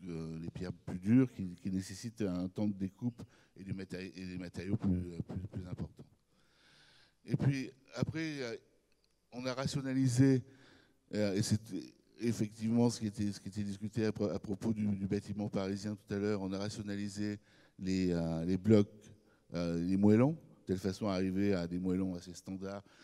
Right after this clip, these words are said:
assez faciles à manipuler. Il fallait pas qu'on soit dans des,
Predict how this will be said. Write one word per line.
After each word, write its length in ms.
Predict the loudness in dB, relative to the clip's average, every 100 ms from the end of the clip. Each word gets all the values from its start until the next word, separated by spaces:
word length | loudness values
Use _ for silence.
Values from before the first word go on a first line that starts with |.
| -14
assez 220 | -10 -6 -4
faciles 320 | -4 -4 -4
à 40 |
manipuler. 540 | -2 -2 -2 -2 -2 -2
Il 80 |
fallait 220 | -2 -2 0
pas 120 | -2
qu'on 200 | -2 -6
soit 240 | -2 -4
dans 180 | -2 -6
des, 220 | -4 -6